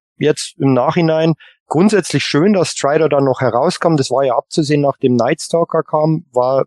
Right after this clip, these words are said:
letztendlich die, eine relativ günstige Lösung für Super Seven. Ich freue mich allerdings jetzt natürlich schon auf den Origin Strider, der angekündigt wurde mit dem genialen Boxart. Also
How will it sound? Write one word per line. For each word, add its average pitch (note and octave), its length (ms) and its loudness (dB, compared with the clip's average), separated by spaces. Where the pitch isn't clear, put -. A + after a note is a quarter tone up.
letztendlich C3 500 -2
die, - 140 -16
eine B2+ 240 0
relativ - 480 -2
günstige D3 500 2
Lösung D3 440 2
für C3 460 0
Super C#3+ 360 -2
Seven. C#3+ 380 2
Ich - 200 0
freue F3+ 220 0
mich D#3+ 140 0
allerdings D3+ 380 0
jetzt - 240 -2
natürlich D3 420 2
schon C#3 160 0
auf C3+ 140 -2
den B2 160 0
Origin C3 460 0
Strider, B2 480 -2
der A#2+ 160 0
angekündigt C3+ 580 -2
wurde C#3 220 0
mit C3+ 160 0
dem A#2 100 -20
genialen B2+ 420 0
Boxart. C3+ 680 -4
Also B2 380 2